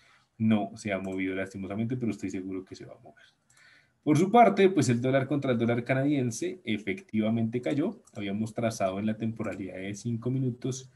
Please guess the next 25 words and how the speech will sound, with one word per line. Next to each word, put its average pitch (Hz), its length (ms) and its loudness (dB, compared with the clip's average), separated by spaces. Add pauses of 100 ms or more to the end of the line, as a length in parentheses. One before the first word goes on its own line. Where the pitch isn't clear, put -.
(280)
este, 104 440 -4
digamos, 101 340 -4
este 113 280 -8
condicionamiento, 104 1040 -2
fíjense, 107 540 -4 (520)
muy 147 260 -2
importante, 151 760 -2
antes 196 400 2
de 208 80 4
romper 131 600 2
esa, 147 800 0 (640)
esa 123 380 4
línea 151 580 4
de 143 160 4
los 131 580 4
uno 190 500 0
veintisiete 156 640 2
sesenta 170 360 0
y 196 60 2
seis, 214 340 0 (540)
y 101 60 -10
miren 98 300 0
por 113 220 -2
qué 101 120 -6
los, 104 260 -4